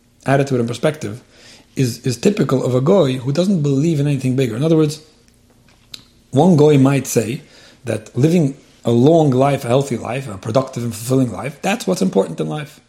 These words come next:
Having an impact on the world, or whatever kind of fancy words you use, they give that emotional and psychological fulfillment.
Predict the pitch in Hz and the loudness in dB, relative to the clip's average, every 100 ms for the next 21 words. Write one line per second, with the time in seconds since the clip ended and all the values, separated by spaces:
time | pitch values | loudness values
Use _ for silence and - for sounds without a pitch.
0 | _ _ - 127 113 135 175 147 127 117 | _ _ -12 -8 -4 -2 -2 -2 -2 -2
1 | 139 233 214 208 240 214 196 190 185 175 | 2 2 2 0 -2 -2 -2 -4 -4 -6
2 | 160 170 139 156 226 208 - - - 147 | -2 -2 0 2 2 2 -2 -16 -6 -2
3 | 175 160 139 170 151 147 139 131 135 151 | 0 0 0 -2 -2 -4 -6 -4 -4 -2
4 | 143 143 131 - - - 123 135 113 104 | -2 -2 -4 -6 -14 -4 2 2 2 -4
5 | - | -14